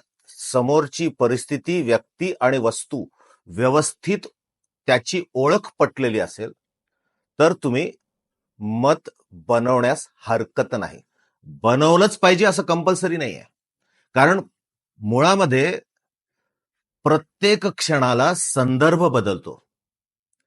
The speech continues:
संदर्भ बदलला की त्या संदर्भासोबत तपशीलही बदलतो, व्यक्तीही बदलतो, परिस्थितीही बदलत असते. म्हणून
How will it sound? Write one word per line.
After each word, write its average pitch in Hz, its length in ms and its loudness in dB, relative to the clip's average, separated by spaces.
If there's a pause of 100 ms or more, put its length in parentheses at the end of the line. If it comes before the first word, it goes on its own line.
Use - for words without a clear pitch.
(240)
संदर्भ 156 600 2
बदलला 170 480 4
की 190 140 -6
त्या 160 140 -2
संदर्भासोबत 147 800 0 (220)
तपशीलही 147 520 -4
बदलतो, 95 480 -6
व्यक्तीही 127 500 -4
बदलतो, 95 480 -8
परिस्थितीही 143 640 -6
बदलत 85 340 -10
असते. - 280 -20 (2250)
म्हणून 180 320 2